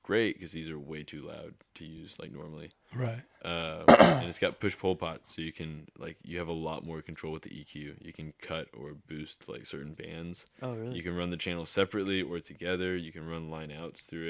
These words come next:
Speaker 1: it. Like, the, you can put reverb on one or both channels. It's a studio beast. They were, like, designed for studio, but I think because they have so many features, they're not, like, an ideal, like,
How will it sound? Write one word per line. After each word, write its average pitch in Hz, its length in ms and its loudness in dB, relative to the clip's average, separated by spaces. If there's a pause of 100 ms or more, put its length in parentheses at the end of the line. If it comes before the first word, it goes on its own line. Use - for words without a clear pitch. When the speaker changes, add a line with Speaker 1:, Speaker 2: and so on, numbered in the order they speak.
(100)
Speaker 1:
it. - 180 -12
Like, 76 200 -14
the, 80 160 -8
you 78 120 -10
can 85 120 -10
put 80 160 -6
reverb 87 360 -2
on 78 180 -6
one 85 140 -4
or 82 80 -2
both 80 220 -4
channels. 85 540 -6 (340)
It's 92 160 -8
a 95 200 4
studio 139 420 4
beast. 90 400 -2
They 87 80 -4
were, 85 60 -2
like, 85 180 -2
designed 85 340 -2
for 80 80 -10
studio, 80 540 -4 (340)
but 92 100 2
I 87 60 2
think 95 180 0
because 90 300 0
they 85 80 2
have 82 100 0
so 85 160 -4
many 82 200 -4
features, 80 600 -6 (460)
they're 85 160 0
not, 82 320 -2
like, 78 160 -6
an 78 80 -6
ideal, 80 560 -4
like, 76 320 -8